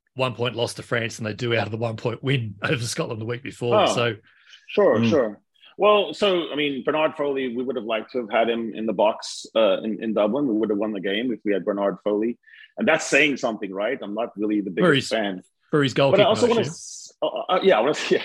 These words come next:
Speaker 1: Yeah.
Speaker 2: exactly. I wanna say something about Bernard Foley. He always looks very sad. Like, he looks like, um, you know, a pilot, and he just learned, he's in the war, and he just learned that a vicar in his little small shire died,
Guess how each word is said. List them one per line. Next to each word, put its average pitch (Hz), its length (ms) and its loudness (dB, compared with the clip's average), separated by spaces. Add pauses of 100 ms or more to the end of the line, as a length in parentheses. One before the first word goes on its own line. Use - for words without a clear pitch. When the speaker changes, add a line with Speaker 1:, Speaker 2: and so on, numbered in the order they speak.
Speaker 1:
Yeah. 120 80 -2
Speaker 2:
exactly. 107 680 -4 (160)
I 185 60 2
wanna 247 140 6
say 226 180 4
something 180 220 4
about 139 180 4
Bernard 139 300 2
Foley. 135 200 4
He 151 120 2
always 208 300 2
looks - 300 -8
very 160 220 -8
sad. 117 540 -12 (360)
Like, 120 180 0
he 143 100 0
looks 185 280 0
like, 135 300 0
um, 113 400 -2 (320)
you 143 80 -2
know, 117 60 2
a 107 80 2
pilot, 135 480 0 (400)
and 110 100 -6
he 101 60 0
just 135 180 -2
learned, 127 480 2
he's 107 140 -4
in 120 60 -2
the 120 60 0
war, 123 440 4
and 123 80 2
he 117 60 -2
just 120 180 -12
learned 127 260 -2
that 120 100 -4
a 113 80 -2
vicar 120 420 0
in 113 140 -6
his 113 220 -10
little 123 140 -10
small 123 400 -4
shire 113 580 4
died, 110 540 0